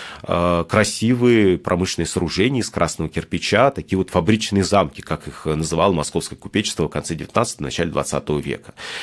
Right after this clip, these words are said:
И вот здесь возникла проблема, что, собственно, с ним можно делать. И вот этот московский как раз редевелопмент, он, э, прошёл очень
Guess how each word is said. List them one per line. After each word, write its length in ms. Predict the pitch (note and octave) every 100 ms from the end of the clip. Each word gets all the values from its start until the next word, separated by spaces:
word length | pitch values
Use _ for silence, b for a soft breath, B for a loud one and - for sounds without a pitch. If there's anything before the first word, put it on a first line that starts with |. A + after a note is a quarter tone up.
| B B
И 300 | G2+ G#2 G2+
вот 140 | G#2
здесь 180 | D#3+ F#3+
возникла 340 | A#2+ B2+ B2+
проблема, 520 | - A2 G2 C#3+ E3+
что, 560 | D#3+ - - B2 D#3 E3+
собственно, 420 | - F#2 - C#3+
с 140 | C#3 -
ним 160 | F#2
можно 460 | G#2 D#2 E2 D#2 E2 -
делать. 500 | - D2+ C2+ G1+ - B B B
И 200 | - F#2
вот 180 | F#2 G#2
этот 140 | G2+
московский 640 | G#2 G#2 - B2+ - - A2+
как 360 | - - -
раз 220 | G2+ G2+
редевелопмент, 840 | - A2 G#2 G2 F3 F#3+ A#2 F2+ -
он, 320 | B2+ C#3+ C#3
э, 320 | A#2 - G2 F#2+
прошёл 480 | G2+ F#2+ - D#3+ D3
очень 340 | A2 G#2+ G2